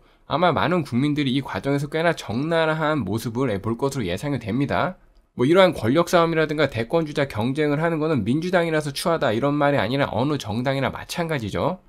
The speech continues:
한마디로 집권 세력은 국정 운영 후반기에 남은 그런 뭐야 국정 운영의 어려움 그-, 그리고 권력 투쟁과 같은 추한 상황들이 많이 남아 있는데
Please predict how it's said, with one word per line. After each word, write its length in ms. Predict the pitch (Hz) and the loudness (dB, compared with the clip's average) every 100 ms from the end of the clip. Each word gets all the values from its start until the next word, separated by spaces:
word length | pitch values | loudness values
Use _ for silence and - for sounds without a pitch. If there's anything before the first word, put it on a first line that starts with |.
| - | 0
한마디로 380 | 190 226 202 | 2 4 2
집권 300 | - - 202 | 0 2 2
세력은 300 | 202 196 185 | 4 4 2
국정 320 | 139 135 185 185 | -2 0 2 4
운영 140 | 180 | 4
후반기에 560 | 170 - 196 196 180 139 | 0 2 2 4 2 2
남은 400 | 90 117 147 131 | 4 2 2 0
그런 340 | 113 120 107 | 2 0 2
뭐야 200 | 95 90 | 2 2
국정 400 | - 113 165 131 | 0 -2 2 2
운영의 240 | 117 131 | 2 2
어려움 500 | 98 95 117 107 131 | 2 2 2 4 2
그-, 140 | 165 - _ | -2 -12 _
그리고 240 | 160 160 | -2 -2
권력 360 | 139 120 165 165 | 2 2 2 0
투쟁과 380 | 180 185 170 156 | 0 0 2 2
같은 280 | 151 156 | 0 -2
추한 300 | 139 - 185 | -4 0 0
상황들이 440 | 170 185 175 160 139 | 2 0 0 0 0
많이 300 | 95 120 156 | 0 2 2
남아 260 | 90 131 117 | 2 2 2
있는데 460 | 98 98 139 95 | 0 0 0 0